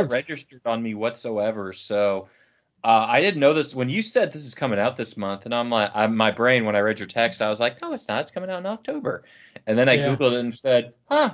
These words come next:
Speaker 2: three weeks." All
Speaker 1: Yeah.
Speaker 2: right.
Speaker 1: And,
Speaker 2: Two
Speaker 1: yeah,
Speaker 2: weeks.
Speaker 1: it's so weird. Like, I mean, and I don't watch enough T V. Like, I don't see commercials.
Speaker 2: Yeah, I don't have
Speaker 1: Um,
Speaker 2: television,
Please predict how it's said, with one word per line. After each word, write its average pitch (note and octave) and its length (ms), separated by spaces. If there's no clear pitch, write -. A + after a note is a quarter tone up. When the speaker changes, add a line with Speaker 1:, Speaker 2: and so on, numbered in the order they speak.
Speaker 2:
three F#3+ 180
weeks." G#3+ 420
All D#3+ 80
Speaker 1:
Yeah. G#3 120
Speaker 2:
right. F3 100
Speaker 1:
And, D#3+ 100
Speaker 2:
Two G3 160
Speaker 1:
yeah, G#3+ 180
Speaker 2:
weeks. D#3+ 200
Speaker 1:
it's F3 160
so D4 180
weird. C#4+ 300
Like, G#3+ 180
I A3 40
mean, C4+ 140
and E4+ 140
I G4+ 80
don't C4 220
watch E3+ 260
enough F#3 220
T F3+ 180
V. D3+ 240
Like, D#3 120
I D#3 80
don't F3 160
see D3+ 540
commercials. G3 760
Speaker 2:
Yeah, B2+ 240
I B2+ 140
don't C#3 180
have E3 260
Speaker 1:
Um, D3 100
Speaker 2:
television, C3+ 360